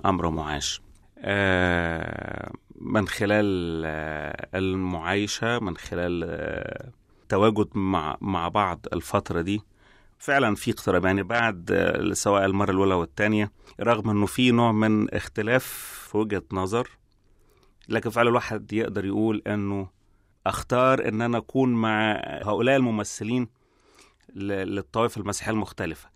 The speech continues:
فعلًا في النهاية في إيمان مشترك وفي حاجة مشتركة بكل تأكيد.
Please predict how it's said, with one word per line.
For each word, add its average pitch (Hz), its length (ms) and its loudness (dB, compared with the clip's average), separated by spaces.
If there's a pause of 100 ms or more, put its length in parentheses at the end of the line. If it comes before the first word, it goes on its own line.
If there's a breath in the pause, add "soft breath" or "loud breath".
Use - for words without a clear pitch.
(200 soft breath)
فعلًا 120 420 -4
في - 140 -10
النهاية 104 580 0 (520 soft breath)
في 160 480 -2 (180)
إيمان 110 300 0
مشترك 107 840 -4 (800)
وفي 101 1000 -2
حاجة 120 280 -2
مشتركة 104 580 -4
بكل - 360 -6
تأكيد. - 380 -18